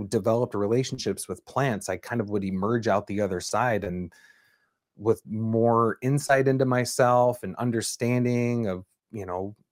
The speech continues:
why I am the way I am, how I can be better. And that was healing. And so for me, it, it kind of turned into this, well, there's the science part over here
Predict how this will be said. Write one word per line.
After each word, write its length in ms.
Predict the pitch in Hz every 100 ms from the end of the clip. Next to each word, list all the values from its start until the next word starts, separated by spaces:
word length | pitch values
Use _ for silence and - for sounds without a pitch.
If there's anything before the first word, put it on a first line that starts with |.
| _ _ -
why 180 | 117 143
I 60 | 135
am 260 | 135 139 135
the 80 |
way 200 | 131 135
I 80 | 131
am, 320 | 127 123 131
how 200 | 127 127
I 100 | 127
can 180 | 123 123
be 120 | 117
better. 520 | 107 107 110 127 147 -
And 240 | 117 110
that 160 | 107 113
was 160 | 120 -
healing. 520 | 156 180 95 92 95
And 140 | 156
so 160 | 156 165
for 180 | - 147
me, 260 | 156 180
it, 100 | 135 120
it 160 | 131 -
kind 180 | 160 151
of 120 | -
turned 340 | - 143 143
into 240 | 123 117 113
this, 260 | 110 104
well, 180 | 117 127
there's 320 | 120 113 104
the 80 | 98
science 420 | - 139 156 131
part 240 | - 131 113
over 180 | 104 113
here 380 | 131 127 117